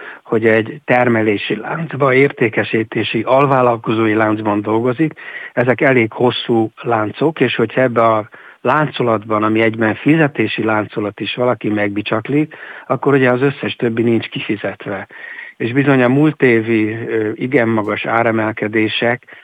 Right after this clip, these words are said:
oda is vezettek, hogy a fizetési ütemek is lelassultak, és a fizetési képesség is romlott.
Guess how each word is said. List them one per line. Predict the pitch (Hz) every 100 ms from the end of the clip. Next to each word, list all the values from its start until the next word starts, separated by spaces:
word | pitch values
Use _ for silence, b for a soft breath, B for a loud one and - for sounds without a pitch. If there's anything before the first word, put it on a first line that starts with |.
| B _ _
oda | 139 131
is | 110 -
vezettek, | 113 107 110 - 117 -
hogy | 117 113
a | 117 - 107 104 123 -
fizetési | 147 127 127 123 131 127 - 131 127 - B B B _
ütemek | - 117 131 123 120
is | 127 120 - -
lelassultak, | 120 123 123 - 123 123 117 131 135 - B B
és | - -
a | 110
fizetési | - 120 120 127 120 - 113
képesség | - 156 147 113 - - 110 104
is | 101 - - b b
romlott. | - 107 107 117 160